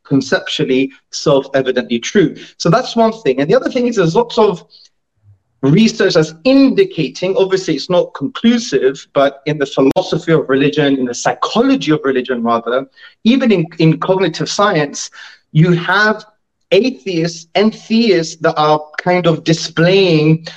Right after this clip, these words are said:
what you would call an affinity for agency, an affinity for design. And there are so many different studies from a whole load of different researchers. In actual fact, the British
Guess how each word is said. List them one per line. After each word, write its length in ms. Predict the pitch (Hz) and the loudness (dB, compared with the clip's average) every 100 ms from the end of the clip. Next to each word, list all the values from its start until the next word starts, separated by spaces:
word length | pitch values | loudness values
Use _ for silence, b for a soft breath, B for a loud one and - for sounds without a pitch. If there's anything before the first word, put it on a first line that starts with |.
| B | B
what 180 | 165 180 | 0 2
you 100 | 165 | 2
would 180 | 165 165 | 0 -2
call 400 | - 170 165 165 | 0 2 4 4
an 440 | 165 - - 160 160 | 2 0 -4 2 4
affinity 580 | 151 - 185 175 165 170 | 2 0 2 2 2 -2
for 520 | 160 - 160 151 147 - _ _ | -2 0 2 4 2 -4 _ _
agency, 720 | 160 160 151 139 - 120 113 | 2 2 0 -6 -8 -4 -2
an 80 | 127 | -2
affinity 580 | 120 - 165 156 - 151 | -4 0 0 0 -2 -6
for 340 | - 139 135 - | 0 2 2 -4
design. 640 | - 139 139 160 147 123 117 B B B B | -2 -2 2 2 2 0 -4 B B B B
And 100 | 165 | 2
there 120 | 165 | 4
are 80 | 147 | 0
so 400 | - - 185 185 | -2 0 2 4
many 360 | 175 170 160 - _ 156 | 2 2 0 -4 _ -6
different 280 | 151 151 | -4 -6
studies 460 | 113 - 143 139 131 | -4 -2 0 0 0
from 140 | 139 | 0
a 60 | 127 | 0
whole 280 | - 151 131 | 0 0 2
load 500 | 117 165 185 156 - - B B B _ | 4 4 4 2 -2 -16 B B B _
of 320 | 151 147 143 - | 2 2 0 -6
different 420 | 135 165 156 127 127 | -4 -4 -2 -6 -2
researchers. 680 | 180 175 147 - 127 117 | -2 0 -2 -2 -2 0
In 120 | 143 | 0
actual 260 | 156 - 143 | -2 -2 -4
fact, 480 | - 180 156 - 156 | -2 -2 -2 -6 -4
the 100 | 139 | -4
British 520 | - 160 165 151 - | 0 -2 0 -4 -4